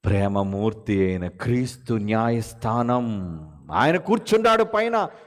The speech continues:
సింహాసనం మీద. ఎందుకో తెలుసా? ఆయనకు పక్షపాతం లేదు.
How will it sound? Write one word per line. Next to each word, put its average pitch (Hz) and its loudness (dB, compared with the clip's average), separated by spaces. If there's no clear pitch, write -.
సింహాసనం 226 2
మీద. 226 2
ఎందుకో 180 -2
తెలుసా? 160 -2
ఆయనకు 151 -2
పక్షపాతం 147 -6
లేదు. 123 -2